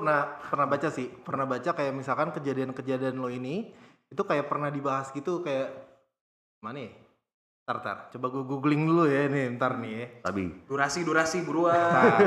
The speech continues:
Speaker 3: Bukannya disiapin.
Speaker 1: Sabar dong, kan gua nggak pernah menjadi researcher sebelumnya nih. Biasanya kan
Speaker 3: Lu
Speaker 1: lu.
Speaker 3: juga, lu juga podcast pertama kali kan?
Speaker 1: Iya, betul.
Speaker 3: Nah, nggak apa-apa, masih norak di
Speaker 1: Ntar,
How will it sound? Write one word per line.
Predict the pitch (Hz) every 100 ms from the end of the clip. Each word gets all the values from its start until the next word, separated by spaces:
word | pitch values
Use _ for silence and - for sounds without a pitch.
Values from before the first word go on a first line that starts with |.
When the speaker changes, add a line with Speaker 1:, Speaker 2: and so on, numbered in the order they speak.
| 202 202
Speaker 3:
Bukannya | 196 135 135
disiapin. | - 139 131 123 123 156 160 165
Speaker 1:
Sabar | - 107 120 123
dong, | 131 123 117 104 110
kan | 131 131
gua | 131 139
nggak | 131 -
pernah | - 131 123 127
menjadi | 127 127 123
researcher | 127 123 135 - 131
sebelumnya | 127 131 127 127
nih. | 120 117 101 - - - 156 -
Biasanya | 123 135
kan | 135
Speaker 3:
Lu | 147
Speaker 1:
lu. | 143 139
Speaker 3:
juga, | 127 117
lu | 160
juga | 147 143
podcast | 139 135 170 -
pertama | - 131
kali | 123 135 156
kan? | 139 135 139
Speaker 1:
Iya, | 127
betul. | 127 131 143
Speaker 3:
Nah, | 143 - 120 120
nggak | 117
apa-apa, | 117 123 117
masih | 117 120
norak | 123 123 -
di | 113 110
Speaker 1:
Ntar, | 104